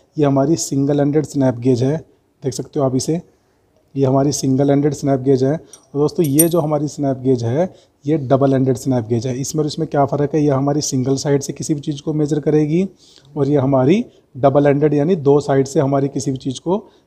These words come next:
ए, measure कर सकती है। दोस्तों, ये, ये snap gauge खुद की बनाई हुई है, ये हमारी कोई standard snap gauge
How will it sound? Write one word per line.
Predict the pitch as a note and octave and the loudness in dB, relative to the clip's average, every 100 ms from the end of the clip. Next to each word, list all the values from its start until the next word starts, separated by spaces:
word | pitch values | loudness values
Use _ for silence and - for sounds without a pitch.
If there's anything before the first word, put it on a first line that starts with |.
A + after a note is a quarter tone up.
| - | -2
ए, | C#3+ C3+ C3 B2+ C3 | 2 4 2 0 -2
measure | D3 C#3+ C3 | 4 6 6
कर | C3 C3+ | 2 -4
सकती | C3 - | -10 -4
है। | C3+ | -2
दोस्तों, | C#3 E3+ D#3+ | -2 0 0
ये, | D#3+ | 0
ये | D#3 D3 | -2 -4
snap | G2+ C3 C3+ | -6 -4 -2
gauge | C3 C#3+ | -2 -4
खुद | - - | -6 -4
की | D3+ | -2
बनाई | C3 C3+ C#3+ | 2 2 2
हुई | D3+ | 2
है, | D#3+ F3 - - - - _ | 2 2 -2 -16 -20 -20 _
ये | C3+ C3+ | 0 2
हमारी | C#3 C3+ | 4 2
कोई | C#3+ E3+ | 2 -2
standard | - C3+ C#3+ C#3 | 0 0 0 0
snap | C#3+ C3+ | 0 0
gauge | B2 D#3 G3 | 2 2 0